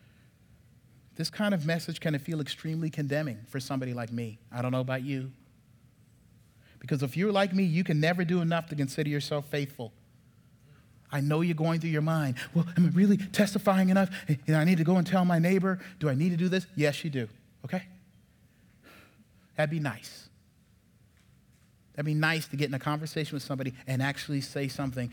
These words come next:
about the most important thing in your life. It might be nice. But this passage is saying your faith is the gift of Jesus' help. He's not rewarding the faithful.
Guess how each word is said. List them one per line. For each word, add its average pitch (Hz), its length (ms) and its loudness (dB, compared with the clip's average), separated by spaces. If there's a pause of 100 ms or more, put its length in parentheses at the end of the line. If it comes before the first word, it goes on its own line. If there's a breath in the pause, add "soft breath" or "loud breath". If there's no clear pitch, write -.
(160 loud breath)
about 127 300 0
the 131 80 -2
most 131 260 -2
important 120 360 -8
thing 123 160 -6
in 110 80 -6
your 107 120 -8
life. 87 380 -14 (160)
It 185 160 -8
might 185 300 -4
be 185 120 -2
nice. 180 540 -6 (3500 loud breath)
But 147 100 -4
this 175 160 -4
passage 170 420 0
is 139 80 -8
saying 156 220 -2
your 139 140 -2
faith 160 380 -4
is 131 100 -8
the 120 100 -8
gift 113 500 -6 (240 loud breath)
of 110 180 -10
Jesus' 110 540 -10
help. - 480 -18 (1500 soft breath)
He's 311 220 4
not 302 180 4
rewarding 139 540 0
the 123 60 -4
faithful. 190 640 -6